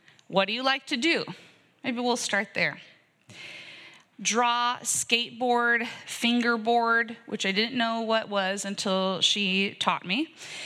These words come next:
um, "and play with her cat," she told me.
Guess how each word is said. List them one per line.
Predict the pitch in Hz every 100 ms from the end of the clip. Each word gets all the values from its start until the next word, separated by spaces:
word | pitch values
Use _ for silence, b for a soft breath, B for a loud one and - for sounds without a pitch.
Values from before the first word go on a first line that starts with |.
| B B B
um, | 226 220 214 220 - -
"and | 233 226
play | - 285
with | 294 294
her | 254
cat," | - 247 - - - -
she | - 202
told | 208 185 165
me. | 170 -